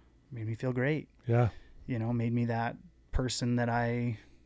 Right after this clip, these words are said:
Speaker 1: wanted to be, I guess, you know, just relaxed and, and carefree.
Speaker 2: Was there a part of you, Chris, at that time? 'Cause again, you were kind of raised differently, meaning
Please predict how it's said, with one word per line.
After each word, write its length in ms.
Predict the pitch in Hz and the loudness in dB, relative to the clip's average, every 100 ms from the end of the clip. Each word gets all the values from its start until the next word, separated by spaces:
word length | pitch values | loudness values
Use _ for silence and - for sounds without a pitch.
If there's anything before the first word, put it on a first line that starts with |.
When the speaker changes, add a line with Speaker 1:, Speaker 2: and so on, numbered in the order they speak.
| - - - - - - _ - - | -20 -20 -20 -20 -20 -20 _ -20 -4
Speaker 1:
wanted 340 | 123 123 127 | 2 4 4
to 100 | 113 | 2
be, 240 | 117 123 131 | 0 2 2
I 100 | 107 | 0
guess, 440 | 110 110 - - | -2 -4 -6 -8
you 120 | 135 | -6
know, 140 | 117 120 | -6 -4
just 300 | 117 110 - | -6 -6 -4
relaxed 640 | 123 117 117 117 117 - | -2 -2 -2 -4 -6 -10
and, 280 | 123 123 123 - - - - - - | -6 -6 -6 -10 -20 -20 -20 -18 -8
and 440 | 131 113 117 110 - _ _ - | -4 -4 -4 -6 -12 _ _ -4
carefree. 800 | 135 120 110 123 120 117 117 120 - - | 0 0 -2 -6 -4 -2 0 -2 -2 4
Speaker 2:
Was 160 | 143 | 8
there 140 | 165 156 | 10 8
a 60 | |
part 320 | - - 156 | 8 8 8
of 100 | 175 | 6
you, 160 | 175 175 | 6 4
Chris, 340 | - 151 151 | 4 4 4
at 80 | 139 | 2
that 180 | 147 147 | 0 2
time? 420 | - 135 135 131 - - - | 4 6 6 4 0 -18 -4
'Cause 140 | - | 2
again, 280 | 143 160 139 | 8 10 10
you 160 | 131 143 | 10 12
were 200 | 139 131 | 12 12
kind 220 | - 135 | 8 6
of 100 | 127 | 8
raised 680 | 120 131 135 127 107 - - | 8 8 6 4 2 -2 4
differently, 480 | 139 135 120 120 120 | 4 4 4 6 6
meaning 460 | 123 123 123 117 | 8 8 6 4